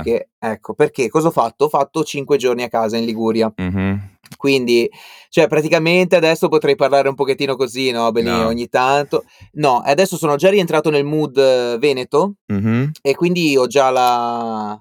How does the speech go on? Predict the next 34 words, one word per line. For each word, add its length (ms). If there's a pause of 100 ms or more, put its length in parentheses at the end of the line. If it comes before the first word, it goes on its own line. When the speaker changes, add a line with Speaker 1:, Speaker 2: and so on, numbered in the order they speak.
Speaker 1:
la 280
E 40
aperta, 960 (100)
parlo 320
con 140
un 80
Speaker 2:
Ehm, 40 (140)
Speaker 1:
pochettino 300
così, 440 (260)
è 60
un 60
Speaker 2:
devo, 220
Speaker 1:
casino. 280 (140)
Speaker 2:
devo 280
porti 300
delle 260
scuse. 760 (200)
Speaker 1:
Ahia. 480
Speaker 2:
Perché 520
te 80
avevo 140
detto 180
che 100
ci 160
vedevamo? 760 (120)
Speaker 1:
Sì. 220 (580)
Speaker 2:
In 60
realtà 280
non 100
ci 100
siamo 180
più 140
visti. 460
Speaker 1:
Beh, 280